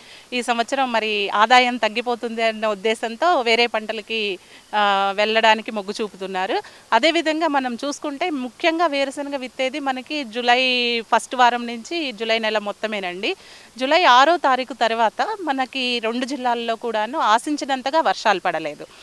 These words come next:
ఆ వర్షం పడినట్లయితే కొంతమంది రైతులు ఇంకా వేరుశనగ సాగుకి వెళ్ళేవాళ్ళు. ఆ,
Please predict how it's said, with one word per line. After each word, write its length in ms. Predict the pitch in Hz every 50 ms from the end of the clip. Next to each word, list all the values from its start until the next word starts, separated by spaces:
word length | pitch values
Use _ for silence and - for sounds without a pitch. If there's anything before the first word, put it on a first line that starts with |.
| - - - - - -
ఆ 80 | 214 220
వర్షం 360 | 220 214 208 - - 403 392
పడినట్లయితే 640 | 359 392 294 330 311 349 - 302 294 302 - 392 392
కొంతమంది 460 | - 294 269 240 254 254 254 254 262
రైతులు 340 | 247 240 262 254 - 311 302
ఇంకా 220 | 269 262 254 269
వేరుశనగ 460 | 240 226 220 220 - 247 240 240 233
సాగుకి 340 | 226 - 226 208 - - 220
వెళ్ళేవాళ్ళు. 640 | 196 190 190 208 226 214 202 190 190 185 392 466 - - - - - - - -
ఆ, 40 | 226